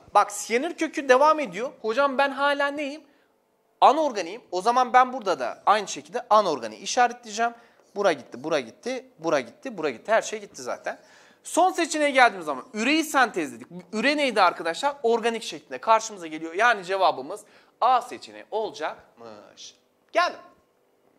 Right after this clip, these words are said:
Diyor ki burada, yukarıdaki özellikleri verilen madde aşağıdakilerden hangisi olabilir? Bir, erime kaynama noktası çok düşük.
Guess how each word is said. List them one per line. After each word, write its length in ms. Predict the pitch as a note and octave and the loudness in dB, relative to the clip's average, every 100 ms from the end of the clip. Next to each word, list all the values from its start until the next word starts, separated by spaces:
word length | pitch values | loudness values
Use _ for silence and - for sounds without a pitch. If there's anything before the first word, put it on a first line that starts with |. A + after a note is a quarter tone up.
| _ - | _ -6
Diyor 160 | A3+ D4+ | -2 -2
ki 180 | - D3 | -4 -12
burada, 320 | A2+ - - _ _ _ _ - | -8 -10 -10 _ _ _ _ -6
yukarıdaki 560 | G#3 G#3+ D#4 D#4 D#4+ E4 | -2 8 8 8 0 -4
özellikleri 600 | C4 C#4 C#4 C#4 D4 C#4+ | 2 2 2 -2 -6 -4
verilen 300 | C#4 A#3+ F#3+ | -2 0 2
madde 340 | A3 C4+ C4 | 4 2 4
aşağıdakilerden 760 | A3 C4 C#4 A#3+ G3 F3 D3+ B2+ | 4 4 0 0 -2 -2 -4 -8
hangisi 720 | - B3 D#4+ C#4+ B3 A#3 C4 | -4 -4 -4 -8 -12 -12 -8
olabilir? 440 | F#3+ B2 - - - | -6 -6 -8 -16 -8
Bir, 240 | F3 - _ _ _ _ A3 | -8 -10 _ _ _ _ 4
erime 340 | C#4+ F4 F4+ | 4 4 0
kaynama 380 | D4+ D4+ D#4+ D#4+ | 4 4 4 -2
noktası 460 | D#4+ - D4 D4 | -4 -4 -8 -8
çok 300 | B3+ F#3+ D#3+ | -14 -14 -14
düşük. 300 | - G#2+ - | -18 -20 -20